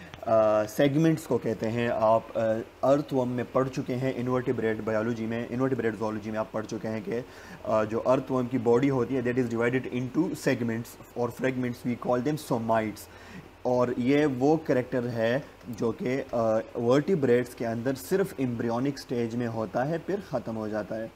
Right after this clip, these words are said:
और, अ, invertebrate में worms के अंदर वो persist रहता है। तो यहाँ पे क्या है कि एक, एक fragment होता है, एक segment होता है, और, अ, somites वो segment होते हैं जिसमें सारे बॉड-, body, अ,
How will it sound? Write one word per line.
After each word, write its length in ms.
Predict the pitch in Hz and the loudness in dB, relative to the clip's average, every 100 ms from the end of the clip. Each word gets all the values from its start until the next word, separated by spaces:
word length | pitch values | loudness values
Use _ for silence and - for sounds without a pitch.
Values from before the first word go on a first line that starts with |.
| - - 170 - | -18 -20 -14 -4
और, 300 | 117 123 - | -2 0 -2
अ, 140 | - | -2
invertebrate 720 | 113 143 160 156 131 120 123 | 0 2 2 4 2 4 2
में 140 | 127 123 | 0 -2
worms 360 | 110 123 143 | 0 0 0
के 100 | - | -4
अंदर 240 | 117 127 131 | -4 -2 0
वो 160 | 123 | 0
persist 580 | 156 - 107 151 113 - | -2 -4 -6 -6 -8 -6
रहता 280 | 110 92 107 | -6 -4 -4
है। 140 | 107 - - - | -4 -8 -16 -10
तो 60 | 226 | -6
यहाँ 220 | 151 151 | -4 -2
पे 120 | 151 | -2
क्या 160 | 139 156 | 0 0
है 100 | 156 | 0
कि 180 | 139 - | -2 -2
एक, 160 | 135 - - 147 | -4 -4 -6 0
एक 200 | 156 - | 0 0
fragment 520 | 127 113 123 123 117 | 0 0 0 -2 -4
होता 200 | 107 - | -6 -6
है, 60 | |
एक 240 | - 143 - | -4 -4 -4
segment 520 | - 120 135 127 113 | -4 0 0 0 -2
होता 260 | 113 104 113 | -6 -2 -2
है, 140 | 127 - - - 123 | -2 -8 -18 -12 -6
और, 140 | 117 | -6
अ, 440 | - 120 120 117 127 | -4 -4 -2 -2 -4
somites 560 | - 127 143 160 - | -4 0 2 0 0
वो 100 | 156 | -2
segment 420 | 175 143 139 156 | 0 -2 -2 -2
होते 240 | 139 127 151 | -2 -2 -2
हैं 100 | 139 | -2
जिसमें 300 | 151 170 147 | -4 -4 -4
सारे 320 | - 147 165 | 0 0 0
बॉड-, 400 | 127 131 139 139 | 2 2 2 0
body, 380 | 120 135 156 | 0 2 2
अ, 80 | 190 | -2